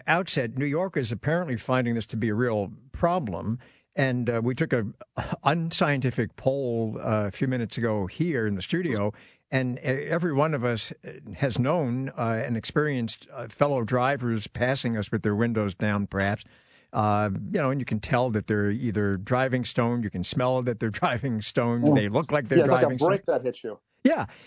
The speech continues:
Speaker 1: So, so,
Speaker 2: Okay.
Speaker 1: uh, what do police do? Uh, I mean, obviously they can stop somebody if they think they're driving recklessly,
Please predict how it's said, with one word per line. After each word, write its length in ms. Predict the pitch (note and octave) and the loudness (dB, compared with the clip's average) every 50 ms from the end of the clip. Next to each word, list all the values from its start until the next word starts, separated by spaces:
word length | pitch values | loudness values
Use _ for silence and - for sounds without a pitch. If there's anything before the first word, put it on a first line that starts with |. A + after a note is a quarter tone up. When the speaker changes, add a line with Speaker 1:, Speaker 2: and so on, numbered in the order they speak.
| - - | -10 -4
Speaker 1:
So, 240 | - - G#3+ G3+ - - | 0 0 0 0 0 -2
so, 520 | - - - G3+ F#3 F3+ F3+ F3 F3 F3+ - - | -2 0 2 2 2 0 0 0 -2 -2 0 2
Speaker 2:
Okay. 420 | F3+ F3 E3+ E3 E3+ E3+ E3+ - - - | 2 4 4 2 0 0 -2 -6 -6 -10
Speaker 1:
uh, 80 | E3+ - | -10 -6
what 360 | - E3+ E3 F3+ A3 B3+ B3 - | -4 -2 0 0 0 0 0 -2
do 140 | C#4 C4 | -4 -4
police 480 | G3 - - G3 F3+ F#3+ F#3+ F3 - - | -4 -4 -4 -2 -2 -2 -2 -2 -4 -6
do? 580 | - A2 G#2+ E3 A3+ B3 D#3+ A2 G2 G2+ A2+ - - _ _ _ _ _ _ _ _ | -4 -2 0 0 0 0 -2 -2 -2 -2 -4 -6 -10 _ _ _ _ _ _ _ _
Uh, 120 | - D3+ D3 | -2 0 2
I 80 | - D#3+ | 2 2
mean, 160 | D#3 E3 E3 | 2 2 2
obviously 380 | F#3 A3+ A#3 A3 G#3 D#3+ - F#3+ | 2 0 0 -2 -2 -2 -2 -2
they 120 | D#3 D#3 | -2 -2
can 160 | C#3 D3 C3+ | -2 -2 -4
stop 260 | A#2+ - D#3+ C#3+ C#3 - | -2 0 0 0 0 0
somebody 380 | - C#3+ B2+ C3 C3 C3 C3 | -2 -2 0 0 0 0 0
if 140 | B2 A2+ - | -2 -2 -2
they 100 | - B2 | -4 -4
think 260 | A2 - D#3 D3 B2+ | -2 -2 -2 -2 0
they're 120 | - C3 A2+ | -2 -2 0
driving 600 | - C3 B2+ B2 B2 A2+ B2 A#2 A2 G#2+ G2+ G2+ | 0 0 0 0 0 0 0 -2 0 -2 0 0
recklessly, 920 | B2+ F3 A3+ A#3 - A3+ C#3 A2 G2+ - - - G2 F2+ F2 F2 F2+ - | 0 0 -2 -2 -2 -2 -2 0 0 -2 -4 -4 -4 -6 -4 -4 -6 -6